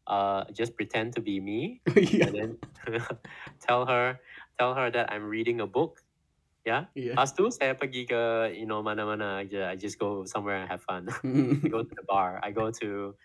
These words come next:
Speaker 1: meet my friends. <laughs>
Speaker 2: Tapi kalau, uh, menurut saya ya,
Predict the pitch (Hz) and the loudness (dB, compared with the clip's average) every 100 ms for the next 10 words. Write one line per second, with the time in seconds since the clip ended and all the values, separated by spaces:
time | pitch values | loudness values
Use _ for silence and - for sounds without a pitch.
0 | _ - 110 95 113 104 98 92 - - | _ -12 -10 -8 -6 -6 -6 -8 -14 -18
1 | - _ _ - - - - _ _ _ | -20 _ _ -20 -18 -20 -20 _ _ _
2 | - - - - 160 170 151 143 - - | -20 -20 -4 2 2 4 4 2 -2 -6
3 | - 131 127 127 127 120 127 131 127 101 | 0 2 2 0 -2 -2 -2 0 0 -2